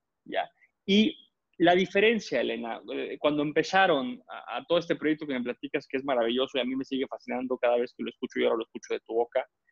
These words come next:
la diferencia económica entre el punto uno, el punto A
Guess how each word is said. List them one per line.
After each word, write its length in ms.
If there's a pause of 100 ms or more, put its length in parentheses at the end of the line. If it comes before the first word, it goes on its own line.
(380)
la 120
diferencia 600
económica 600
entre 220
el 100
punto 320
uno, 540
el 100
punto 340
A 160